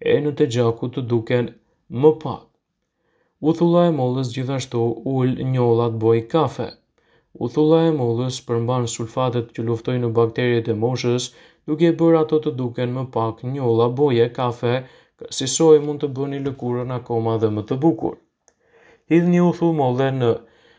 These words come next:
vaskën tuaj dhe qëndroni aty për një kohë për të çliruar trupin tuaj dhe për të ndihmuar edhe në rigjenerimin e duhur të tyre.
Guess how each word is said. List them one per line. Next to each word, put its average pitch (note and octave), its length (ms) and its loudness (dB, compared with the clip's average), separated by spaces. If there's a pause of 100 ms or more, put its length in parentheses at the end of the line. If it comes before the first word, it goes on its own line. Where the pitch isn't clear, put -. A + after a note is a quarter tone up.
(120)
vaskën D3+ 540 0
tuaj A#2 420 2
dhe A2+ 140 -2
qëndroni A#2+ 560 -2
aty A#2+ 340 -4
për A#2 160 -4
një A#2 140 -2
kohë A2 340 -2
për A#2 180 -4
të A2+ 140 -10
çliruar B2+ 560 0
trupin C3 400 -6
tuaj C3+ 300 -2
dhe A#2 100 0
për A#2 220 -8
të A#2+ 100 -6
ndihmuar A2+ 600 -2
edhe A2+ 180 0
në A2+ 160 -2
rigjenerimin A2+ 800 -2
e C3 80 -4
duhur A2 320 0
të A#2 160 -6
tyre. C#3+ 300 0